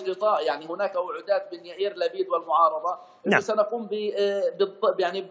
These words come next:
Speaker 1: بحمايتك في قضية أي قرار باتجاه الصفقة،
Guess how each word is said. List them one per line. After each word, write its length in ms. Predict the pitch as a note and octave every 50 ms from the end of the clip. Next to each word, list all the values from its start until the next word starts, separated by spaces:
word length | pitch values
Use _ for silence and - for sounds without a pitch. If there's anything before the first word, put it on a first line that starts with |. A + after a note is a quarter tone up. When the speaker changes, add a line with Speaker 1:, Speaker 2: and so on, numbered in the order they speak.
| D#3 F3 F3
Speaker 1:
بحمايتك 720 | F#3 F3+ F#3 G#3 G3 A3 B3+ B3+ A#3 G3 F3 - F3+ E3 - - - - - _
في 100 | - F#3
قضية 420 | F#3 F#3+ F#3+ F#3 G#3 G#3+ G3 -
أي 100 | G3+ G3+
قرار 300 | G3 - F#3+ F#3+ G3 F#3+
باتجاه 440 | F#3+ F#3+ F#3 F3+ F3+ F3 F3+ F#3 E3
الصفقة، 440 | D#3 - - D3 C#3 - - A2+ -